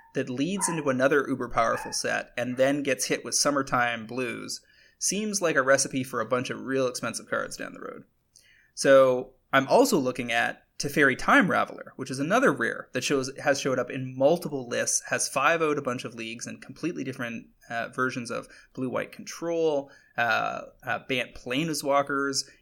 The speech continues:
It showed up in a legacy. There was a legacy deck, I think, that ran, uh, four of this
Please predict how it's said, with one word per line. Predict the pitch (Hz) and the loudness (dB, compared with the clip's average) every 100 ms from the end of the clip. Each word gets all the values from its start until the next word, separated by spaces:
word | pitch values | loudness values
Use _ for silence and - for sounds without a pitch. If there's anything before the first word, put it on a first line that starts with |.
| - | -12
It | 127 | -6
showed | 131 | -4
up | 123 | -4
in | 117 | -6
a | |
legacy. | 107 104 147 160 - | -8 -2 0 0 -2
There | 147 | -4
was | 139 | -6
a | 117 | -4
legacy | 120 156 156 | -4 -2 -4
deck, | 139 139 139 | -2 -2 -2
I | |
think, | 131 139 | -4 -4
that | 151 | -4
ran, | 135 120 117 113 - _ | -4 -4 -4 -8 -14 _
uh, | 127 117 117 113 | -4 -2 -2 -4
four | - - 135 143 147 | -8 -8 -2 0 0
of | 135 | -2
this | 131 131 135 - | 0 2 2 0